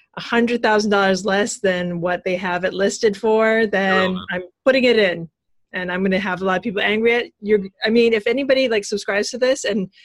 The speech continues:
Speaker 1: does an offer a day, you're gonna have a lot of people yell at you.
Speaker 2: Yeah.
Speaker 1: Do your numbers, do them correctly,
Speaker 2: Mm-hmm.
Speaker 1: put in the offer. If they say no, great. Just be like, "Oh,
Speaker 2: Move
Speaker 1: well,"
Speaker 2: on.
Speaker 1: you know, move
Speaker 2: Mm-hmm.
Speaker 1: on, or say, "Keep my number.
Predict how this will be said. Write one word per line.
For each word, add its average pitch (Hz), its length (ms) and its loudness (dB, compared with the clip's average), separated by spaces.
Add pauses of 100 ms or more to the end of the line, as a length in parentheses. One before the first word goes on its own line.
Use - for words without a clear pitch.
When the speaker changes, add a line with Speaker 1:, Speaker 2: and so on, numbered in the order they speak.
(140)
Speaker 1:
does 214 200 4
an 220 80 2
offer 208 300 0
a 208 40 0
day, 202 160 2
you're 196 160 2
gonna 214 140 -2
have 185 140 -4
a 185 40 -6
lot 175 440 -2
of 208 140 -6
people 190 460 -4
yell 165 380 -6
at 214 100 -6
you. 277 340 -4 (400)
Speaker 2:
Yeah. 160 140 -2
Speaker 1:
Do 240 180 -4
your 285 160 -6
numbers, 214 520 2
do 220 120 -2
them 269 160 0
correctly, 196 580 0
Speaker 2:
Mm-hmm. - 140 -12
Speaker 1:
put 247 140 0
in 262 100 0
the 254 120 2
offer. 196 580 -2 (540)
If 196 140 -6
they 208 140 4
say 208 240 0
no, 208 260 0
great. 226 340 -2
Just - 240 -8
be 208 100 0
like, 196 240 -2 (420)
"Oh, 226 100 -6
Speaker 2:
Move 220 80 -6
Speaker 1:
well," 131 240 2
Speaker 2:
on. 98 120 -6 (460)
Speaker 1:
you 240 80 -6
know, 277 240 -4 (120)
move 240 200 -2
Speaker 2:
Mm-hmm. 233 340 -2
Speaker 1:
on, - 20 -12
or 208 440 0
say, 214 260 0
"Keep 269 240 -16
my 254 100 -6
number. 233 460 -2